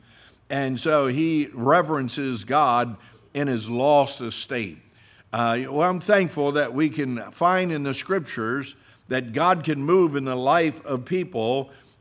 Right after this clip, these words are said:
and when they're in a lost condition. In other words, God can bring conviction on someone when they're lost, and they can respond to that conviction. You know, it was prayer that brought fear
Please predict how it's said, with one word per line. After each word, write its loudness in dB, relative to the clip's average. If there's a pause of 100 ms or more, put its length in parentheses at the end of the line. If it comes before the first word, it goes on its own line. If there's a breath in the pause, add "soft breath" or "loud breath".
and -4
when 2
they're 0
in -2
a 0
lost 2
condition. 0 (580 soft breath)
In -4
other 0
words, 2
God 2
can 0
bring -2
conviction -4
on -4
someone -6 (260 soft breath)
when 0
they're 2
lost, 4 (340 soft breath)
and -2
they 4
can -4
respond 0
to 0
that 0
conviction. -4
You 2
know, 4
it 4
was 2
prayer 2 (240 loud breath)
that 0
brought 4
fear 2